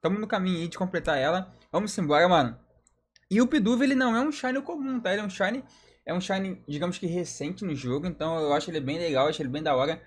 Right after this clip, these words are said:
E não é um Shine fácil de conseguir, tá, moleque? Vamos ver aqui, ó. Vamos conferir quanto Shine eu tinha realmente do Pidove aqui nessa conta.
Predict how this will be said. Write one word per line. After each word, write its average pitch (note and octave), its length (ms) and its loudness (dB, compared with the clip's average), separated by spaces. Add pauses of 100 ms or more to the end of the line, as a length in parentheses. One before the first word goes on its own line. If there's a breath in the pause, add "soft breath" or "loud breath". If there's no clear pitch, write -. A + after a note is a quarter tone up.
(360 soft breath)
E E3 60 -6
não D3+ 140 4
é E3+ 80 2
um F3+ 60 0
Shine F3+ 280 0
fácil E3 320 0
de - 80 -14
conseguir, D3 360 -4
tá, B2+ 200 4
moleque? C#3+ 400 2 (340 soft breath)
Vamos C#3+ 140 -2
ver D#3 60 6
aqui, D3+ 160 0
ó. C3 40 6
Vamos D3+ 160 0
conferir F3 320 0
quanto E3+ 280 -2
Shine D#3+ 300 4
eu D3+ 60 2
tinha D3+ 220 -2
realmente C#3+ 240 0
do C#3+ 100 -6
Pidove C3+ 300 -2
aqui C3 100 -4
nessa C3 220 0
conta. D#3 480 0